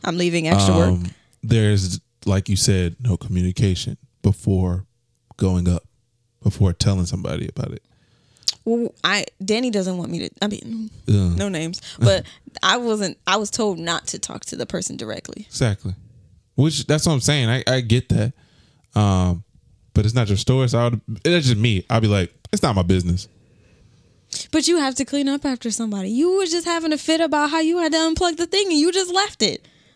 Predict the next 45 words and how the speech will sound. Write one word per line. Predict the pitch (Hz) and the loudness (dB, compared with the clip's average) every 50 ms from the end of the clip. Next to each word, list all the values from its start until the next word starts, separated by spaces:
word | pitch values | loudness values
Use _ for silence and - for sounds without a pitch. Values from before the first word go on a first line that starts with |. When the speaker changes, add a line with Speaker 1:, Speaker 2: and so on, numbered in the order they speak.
| _ _ - - - | _ _ -20 -4 0
Speaker 2:
What? | - 107 101 92 87 85 - _ _ _ _ _ - - - - - - | 2 2 2 2 0 -2 -6 _ _ _ _ _ -20 -20 -20 -20 -6 0
Uh, | 113 113 113 113 110 107 104 101 92 - - | 2 2 4 4 4 4 4 2 0 0 2
more | 107 107 117 127 123 117 | 2 2 4 4 4 2
of | 110 95 | 2 2
like, | 101 101 98 92 90 - - - | 2 2 2 2 0 -4 -6 -4
why | 101 98 110 127 131 131 | 0 2 2 2 2 0
am | 117 104 | 0 0
I | 107 107 | 0 0
putting | 101 - - 113 110 107 101 98 | 0 0 0 0 2 2 2 2
it | 98 98 | 2 4
up | 104 101 92 90 - - | 2 2 0 0 0 -2
if | 101 - - - | -2 0 0 0
we're | 107 98 98 | 0 2 2
just | 92 90 90 | 0 0 0
gonna | 90 85 | 0 2
leave | 87 92 87 87 | 2 2 2 0
it | 85 | 0
out? | 85 87 85 80 - - - - - - - - 156 - - - - - - | 0 0 -2 -2 -4 -8 -10 -14 -18 -20 -18 -16 -18 -18 -18 -20 -18 -6 -2
It | 117 110 | -2 0
feels | - - 113 110 95 | 2 2 2 2 2
like | 107 104 101 | 2 0 2
this | 98 104 104 - 104 | 2 2 2 2 2
is | 92 85 | 2 2
okay. | 95 85 - - - 127 123 101 90 143 135 - - | 2 2 0 0 0 2 2 2 0 -2 -2 0 0
I'm | 104 101 92 | 0 2 4
doing | 104 120 117 113 110 101 | 4 4 4 2 2 0
something | 92 - - 104 98 87 - 104 98 95 90 92 90 | 2 2 2 2 0 0 0 2 2 2 2 2 2
that | 90 90 87 85 - _ _ - - | 2 2 2 0 -2 _ _ -12 -4
seems | - - 113 104 98 | 0 0 0 2 0
to | - 101 | 0 0
be | 95 98 95 85 | 2 2 2 2
okay. | 85 - - - 104 85 - - - _ _ _ _ _ _ _ _ _ - - - - | 0 -2 -4 -4 -4 -6 -6 -8 -14 _ _ _ _ _ _ _ _ _ -16 -16 -4 0
But | - 110 | 0 2
if | 110 104 | 2 2
they | - 117 | 2 0
get | 104 92 98 104 110 | 2 2 2 2 4
on | 120 120 120 117 | 4 2 2 2
me | 120 120 | 2 2
about | 117 110 117 110 107 | 2 2 2 2 2
leaving | 101 98 107 120 131 123 123 120 | 4 4 4 4 4 2 2 2
it | 120 117 | 2 2
out, | 120 131 123 113 | 2 2 0 0
I'll | 107 | 0
be | 104 110 104 | 2 2 2
like, | 98 95 98 - | 2 0 -2 -4